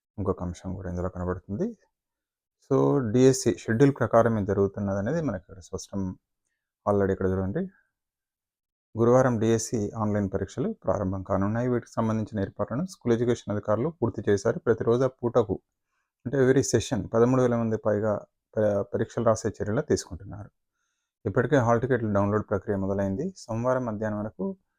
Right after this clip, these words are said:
రెండు లక్షల, టూ పాయింట్ టూ ల్యాక్స్ మంది డౌన్లోడ్ చేసుకున్నారు. ప్రతిరోజు ఇరవై ఆరు వేల మంది ఎగ్జామ్. టీచర్ పోస్టుల భర్తీ నిర్వహించే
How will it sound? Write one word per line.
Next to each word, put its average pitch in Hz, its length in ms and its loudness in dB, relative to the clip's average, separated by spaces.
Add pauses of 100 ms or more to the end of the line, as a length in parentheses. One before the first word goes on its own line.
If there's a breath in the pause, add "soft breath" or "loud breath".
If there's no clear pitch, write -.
(320)
రెండు 113 160 2
లక్షల, 131 340 -2 (580)
టూ 131 100 4
పాయింట్ 135 280 -2
టూ 113 80 2
ల్యాక్స్ 101 380 -2 (480)
మంది 101 180 0
డౌన్లోడ్ 101 360 2
చేసుకున్నారు. 104 420 -2
ప్రతిరోజు 127 460 0
ఇరవై 110 220 6
ఆరు 107 140 6
వేల 104 160 2
మంది 104 220 0
ఎగ్జామ్. 95 320 -2 (720)
టీచర్ 131 260 2
పోస్టుల 139 360 0
భర్తీ 110 280 0
నిర్వహించే 107 500 0